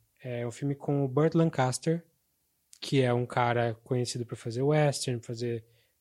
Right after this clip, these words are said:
f-, durões, assim, de, dos anos cinquenta. É um filme de sessenta e oito, então ele já tá mais velho, tem mais de cinquenta anos. E é uma premissa muito interessante. É um filme, como é sessenta e oito, é bem na época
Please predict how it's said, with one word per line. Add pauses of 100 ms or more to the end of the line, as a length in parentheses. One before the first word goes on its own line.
(160)
f-, (300)
durões,
assim,
de,
dos
anos
cinquenta. (260)
É
um
filme
de
sessenta
e
oito,
então
ele
já
tá
mais
velho,
tem
mais
de
cinquenta
anos. (220)
E
é
uma
premissa
muito
interessante.
É
um
filme, (160)
como
é
sessenta
e
oito,
é
bem
na
época